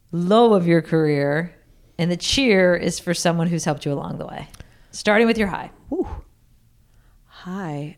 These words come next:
Speaker 2: I mean, this summer was pretty high. And that winning
Speaker 1: Mm-hmm.
Speaker 2: It, just the circumstances, 'cause I felt so much pressure to win.
Speaker 1: Mm.
Speaker 2: You know, it was just immediate. Like, you're
Speaker 1: Being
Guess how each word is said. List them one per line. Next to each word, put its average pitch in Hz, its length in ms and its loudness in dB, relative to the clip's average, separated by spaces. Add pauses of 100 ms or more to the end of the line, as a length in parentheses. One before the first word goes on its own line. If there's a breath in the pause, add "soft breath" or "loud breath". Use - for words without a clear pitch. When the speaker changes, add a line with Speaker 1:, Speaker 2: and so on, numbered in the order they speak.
(140)
Speaker 2:
I 170 140 -8
mean, 160 540 -8 (2250)
this 156 180 -6
summer 139 280 -6
was 131 120 -10
pretty - 220 -8
high. - 300 -10 (800)
And 151 80 -4
that - 180 -6
winning 139 400 -4
Speaker 1:
Mm-hmm. 147 200 -12 (280)
Speaker 2:
It, 151 120 -4
just 190 200 -2
the 214 80 0
circumstances, 170 680 -4
'cause 165 140 -2
I 147 80 0
felt - 400 -2 (680 soft breath)
so - 340 2
much 143 240 0
pressure 139 460 -4 (460)
to 160 100 -2
win. - 360 -4 (340)
Speaker 1:
Mm. 240 360 -8
Speaker 2:
You 151 140 2
know, 139 240 0 (260)
it 170 100 4
was 165 140 4
just 165 180 -2
immediate. 147 520 2 (160 soft breath)
Like, 139 200 0
you're 160 80 6
Speaker 1:
Being - 100 6